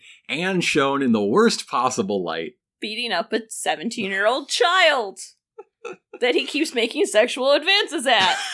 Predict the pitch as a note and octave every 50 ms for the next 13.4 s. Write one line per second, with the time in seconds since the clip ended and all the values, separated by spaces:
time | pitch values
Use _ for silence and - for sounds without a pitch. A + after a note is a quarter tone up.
0 | - - - - - - B4 B4 - - B4 - - A#4 G#4+ - - B4 - _
1 | _ - - _ _ - C4 - _ _ _ _ _ _ _ _ - - G3+ A3+
2 | A#3 A3 A#3 C4 D#4 F#4 F#4 - - - - A4+ C5+ A#4+ F#4+ F4+ - - - -
3 | - A#2 B2+ A#2+ - - - - A2+ A2+ B2+ B2 C#3+ C3+ A#2 C#3 C#3 C#3 E3 D3+
4 | C#3 C3+ F3 F3 E3 A#2 A#2 A2 F#2 G2 G2+ - - - - - - - - _
5 | _ _ _ _ _ - - - D4 - - - - - F#4+ D5 C#5 C#5+ C#5 C#5+
6 | C#5 - E4+ A#4 A#4 - - - - - - A#4+ D5 D5 A4 - - - - A#3
7 | B3+ C#4 C4+ A#3+ A3+ A#3 A3+ - G#3+ - - - - - F3 F#3 A3 A3 G3 D3
8 | - - - - - - - - - - - _ _ _ _ _ - D3 D3+ D#3+
9 | D3+ E3+ E3+ E3 D3+ C3+ A#2 A2 G#2 G2+ G#2 _ _ _ _ - C#3+ D#3+ E3+ E3+
10 | F3+ G3 G3 G3 F#3+ G3 G3 F#3+ - - E3+ E3+ E3+ F3 F3 F3 D#3+ D#3+ D#3+ D#3+
11 | - - E3 D#3+ D3 D3+ E3+ E3 D#3+ D#3+ E3+ E3 D#3+ E3+ F3 E3+ E3+ E3+ E3 D#3
12 | D#3 D#3+ D#3 D#3 D3+ - - D3+ D3 C#3+ C#3 C3+ C3 C3 C3+ C#3+ D3 D3 C#3 A#2+
13 | A2 A2+ A2 G#2+ G#2 G2+ G2+ F#2+